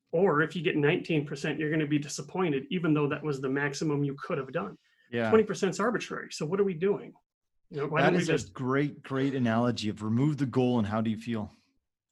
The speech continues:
Speaker 1: Yeah, absolutely. And so the, I use some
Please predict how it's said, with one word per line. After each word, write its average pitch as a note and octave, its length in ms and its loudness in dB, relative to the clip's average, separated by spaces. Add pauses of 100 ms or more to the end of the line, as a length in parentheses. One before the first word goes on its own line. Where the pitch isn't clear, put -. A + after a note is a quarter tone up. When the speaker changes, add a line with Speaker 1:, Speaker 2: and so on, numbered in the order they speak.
(300)
Speaker 1:
Yeah, F3+ 120 -2 (120)
absolutely. D#3+ 460 -4 (400)
And C#3+ 140 -2
so E3 320 4 (640)
the, D#3+ 400 0 (600)
I D#3+ 60 -4
use D3 400 0
some C3 360 -2